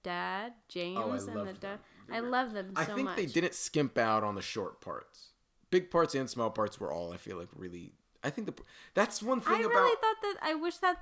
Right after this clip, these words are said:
Speaker 1: they were a little bit more in it, but also this movie was kind of short in the scheme of movies of twenty twenty'cause it was only two hours and five minutes.
Speaker 2: Yeah.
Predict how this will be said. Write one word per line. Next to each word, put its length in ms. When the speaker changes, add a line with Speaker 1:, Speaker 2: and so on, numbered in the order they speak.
Speaker 1:
they 140
were 160
a 100
little 200
bit 140
more 200
in 180
it, 140
but 100
also 260
this 200
movie 260
was 220
kind 320
of 100
short 380
in 100
the 80
scheme 320
of 160
movies 400
of 80
twenty 300
twenty'cause 460
it 80
was 100
only 220
two 280
hours 260
and 120
five 240
minutes. 240
Speaker 2:
Yeah. 140